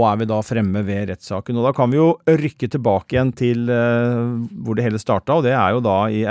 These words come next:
august, eh, tjue tjuefire, for, eh, ja, eh,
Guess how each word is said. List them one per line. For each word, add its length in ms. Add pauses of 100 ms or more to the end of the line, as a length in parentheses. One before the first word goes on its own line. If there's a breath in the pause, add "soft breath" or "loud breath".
august, 480
eh, 200 (380 soft breath)
tjue 240
tjuefire, 640
for, 160
eh, 240
ja, 140 (340)
eh, 180